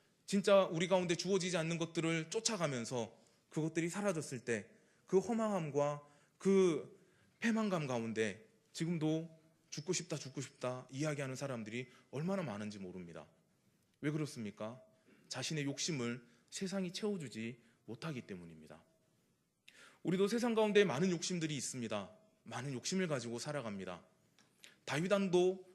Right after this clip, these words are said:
그 모든 것들을 다 가졌다고 생각되는 다윗 왕도 욕심을 부렸고요. 솔로몬 왕도 욕심을 부렸습니다. 이 땅 가운데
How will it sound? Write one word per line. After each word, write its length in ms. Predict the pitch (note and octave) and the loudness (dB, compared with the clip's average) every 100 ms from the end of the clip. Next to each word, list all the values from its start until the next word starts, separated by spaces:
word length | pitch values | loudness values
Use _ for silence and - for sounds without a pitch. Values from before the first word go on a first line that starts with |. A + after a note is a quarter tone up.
| - | -4
그 100 | - | 4
모든 380 | G#3 F3 F3+ A3 | 4 4 2 2
것들을 280 | A3 G#3+ G3+ | 2 2 2
다 160 | B2+ | 2
가졌다고 640 | D3+ D#3 F3 - D3+ D3 C#3+ | 2 2 0 0 0 0 -4
생각되는 480 | F3+ D#3+ D3+ C#3 C#3 | -4 -6 -6 -8 -8
다윗 240 | B2 C3+ | -6 -4
왕도 280 | C#3 C3+ B2 | -4 -4 -6
욕심을 360 | A2 C#3+ C3 | -8 -6 -6
부렸고요. 480 | A2+ G#2+ - G#2+ A#2 - - - _ | -4 -6 -6 -8 -8 -12 -20 -20 _
솔로몬 380 | - A3+ A3+ A#3+ | -6 -2 -2 -2
왕도 260 | F3+ C3+ C#3 | -2 -2 -4
욕심을 320 | B2+ D#3+ C#3+ | -4 -6 -8
부렸습니다. 580 | A2+ G2 - F2+ E2 E2+ _ _ _ _ _ F#3+ | -8 -10 -12 -14 -14 -18 _ _ _ _ _ -4
이 100 | G3 | -2
땅 160 | A3 | 2
가운데 560 | G#3+ G3+ F#3 G3+ B2 | 2 2 4 2 2